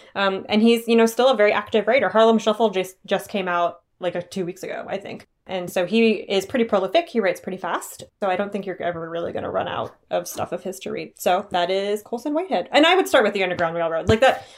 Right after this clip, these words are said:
uh, you know, is obviously his most famous book. And if you like that, then you can probably, and it's also very brutal. Like, it's a pretty brutal read. But if you can handle it and like the style, then I think you'll be good for the rest of the,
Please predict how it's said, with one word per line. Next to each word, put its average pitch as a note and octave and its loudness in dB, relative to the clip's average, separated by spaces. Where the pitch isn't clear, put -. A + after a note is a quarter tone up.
uh, G3+ -2
you A#3 4
know, A3 6
is G#3 2
obviously G3+ 0
his G3 0
most G3 -4
famous F#3+ -2
book. F#3+ 0
And F#3+ -4
if F#3+ -4
you F#3 -4
like F#3+ 0
that, F#3 0
then F#3+ -2
you F3 -6
can G3 -8
probably, - -2
and B3 4
it's C4+ 4
also D4+ 4
very G3+ 2
brutal. A#3 0
Like, F#3 -2
it's G3+ 0
a G3 4
pretty F#3 0
brutal E3+ -4
read. F3 -6
But G3 2
if F#3+ -6
you G3 -2
can F#3+ -6
handle B3+ 4
it E3 0
and G#3 2
like G3 2
the - -16
style, - -2
then F3+ -4
I F3 -6
think F#3 -12
you'll F#3+ -10
be F3+ -10
good - -10
for - -12
the - -10
rest - -10
of - -14
the, - -6